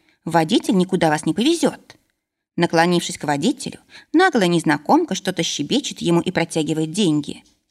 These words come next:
«Эй, что вы делаете?» Пребывая в полнейшем недоумении, я распахиваю заднюю дверцу и намереваюсь залезть в машину. Но женщина вдруг оборачивается, снимает тёмные круглые очки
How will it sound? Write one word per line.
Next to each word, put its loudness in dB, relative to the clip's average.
«Эй, 2
что -4
вы 2
делаете?» 0
Пребывая 2
в -16
полнейшем 0
недоумении, 0
я 2
распахиваю 0
заднюю 0
дверцу -4
и -2
намереваюсь 2
залезть -2
в -6
машину. -4
Но 2
женщина 0
вдруг -2
оборачивается, -2
снимает 2
тёмные 2
круглые 2
очки -8